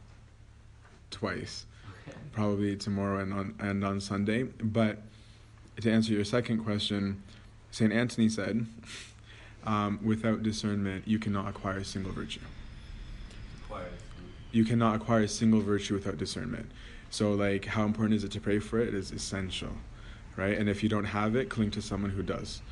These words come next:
Speaker 1: Um, because discernment is, is this, the middle road, the royal way is what they call it in the desert language. Um,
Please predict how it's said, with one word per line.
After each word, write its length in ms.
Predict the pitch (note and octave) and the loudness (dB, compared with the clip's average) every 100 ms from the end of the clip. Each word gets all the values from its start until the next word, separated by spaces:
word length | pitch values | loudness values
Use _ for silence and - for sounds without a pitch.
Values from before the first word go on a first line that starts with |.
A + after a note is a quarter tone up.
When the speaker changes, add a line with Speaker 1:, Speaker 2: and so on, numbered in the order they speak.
| - - - - | -12 -12 -12 -4
Speaker 1:
Um, 500 | G2 F#2+ F#2 F#2+ F#2 - - G#2 | 0 0 0 -4 -6 -10 -6 -2
because 560 | G2+ G#2+ G2+ F#2+ - - - - - - - | 0 2 2 2 -4 -10 -14 -16 -14 -12 -2
discernment 680 | G#2+ A2 - A#2 A#2+ B2 A#2+ | 4 6 6 6 6 6 6
is, 240 | A2 G#2+ - | 6 4 2
is 260 | G#2+ F#2+ | 2 2
this, 380 | G#2 G2+ - - A2 | 2 2 0 -4 2
the 140 | G#2 | 2
middle 380 | G#2 A2 A2+ A2 | 6 6 6 6
road, 280 | G#2 G#2 G2+ | 4 2 4
the 100 | G2+ | 4
royal 380 | G2+ G#2+ G#2 G2 | 4 4 4 4
way 220 | G2 F#2 | 4 2
is 220 | F#2 F#2 | 0 -4
what 100 | F#2+ | -2
they 80 | G2 | -2
call 240 | - G2 | 2 2
it 100 | G2 | 2
in 140 | G2 F#2+ | 2 0
the 60 | |
desert 520 | F#2 F#2+ F#2+ G2 - G#2 | 0 0 2 0 0 0
language. 540 | G2 G2+ A2+ C#3 - - - - - - | 0 2 0 0 -8 -12 -16 -16 -8 0
Um, 420 | G#2 G2+ F#2+ | 2 2 2